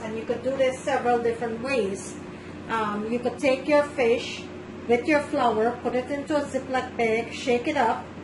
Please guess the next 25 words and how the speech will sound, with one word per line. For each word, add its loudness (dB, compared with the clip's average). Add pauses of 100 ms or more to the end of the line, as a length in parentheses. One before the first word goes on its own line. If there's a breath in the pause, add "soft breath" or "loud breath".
(300)
and -2 (240)
you 2
will 4
have -2
your 2 (760)
fish 2 (380)
floured 2
like -4
that. 0 (120)
But -2
what 2
I'm 0
going -4
to -4
do -4
today, 2
I'm 0
just -4
gonna -2
go 0
ahead -2
and -8
start -4 (440)
flouring 4
my -2